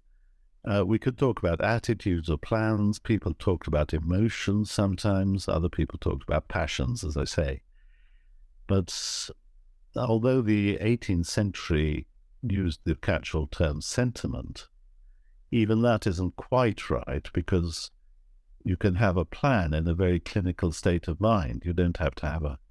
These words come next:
feeling particularly. Um, so, or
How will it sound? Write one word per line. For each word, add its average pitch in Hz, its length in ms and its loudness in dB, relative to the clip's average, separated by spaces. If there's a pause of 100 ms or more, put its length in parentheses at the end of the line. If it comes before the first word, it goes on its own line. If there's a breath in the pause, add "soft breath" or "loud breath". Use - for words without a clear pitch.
feeling 76 460 0
particularly. - 680 -4 (1000)
Um, 80 680 2 (920)
so, 87 600 4
or 87 260 -2